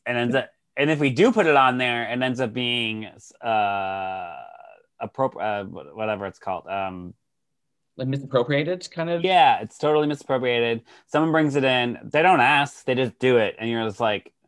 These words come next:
Speaker 1: "That's culture, cultural appropriation there."
Speaker 2: Yeah.
Speaker 1: I was like, "You just have to ask the person and work together." But God forbid if we let the person that's actually from there do it. Like, it is interesting. We're so freaking,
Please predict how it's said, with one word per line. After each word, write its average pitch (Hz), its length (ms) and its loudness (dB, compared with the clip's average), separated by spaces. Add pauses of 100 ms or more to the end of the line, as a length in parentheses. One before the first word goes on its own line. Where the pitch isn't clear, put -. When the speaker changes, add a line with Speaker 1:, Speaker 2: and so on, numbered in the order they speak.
(960)
Speaker 1:
"That's 120 220 -4
culture, 123 460 -2
cultural 127 360 -6
appropriation 104 720 -6
there." 95 180 -2
Speaker 2:
Yeah. - 160 -6
Speaker 1:
I 107 40 -6
was 101 100 -10
like, 107 200 -2
"You 113 60 -10
just 143 160 -4
have 156 100 -2
to 143 100 -2
ask 135 240 2
the 135 60 -10
person 123 340 -4
and 110 120 -6
work 127 220 0
together." 101 400 -4 (320)
But 113 260 -4
God 127 260 4
forbid 127 300 0
if 113 140 -4
we 113 100 2
let 110 160 0
the 104 60 -6
person 113 320 -4
that's 95 140 -8
actually 107 240 -2
from 110 240 -4
there 98 120 -6
do 107 220 -2
it. 95 120 -4
Like, 95 240 -6
it 117 120 -6
is 156 200 -2
interesting. 139 460 -8
We're 104 140 -4
so 131 300 -2 (200)
freaking, 123 240 -8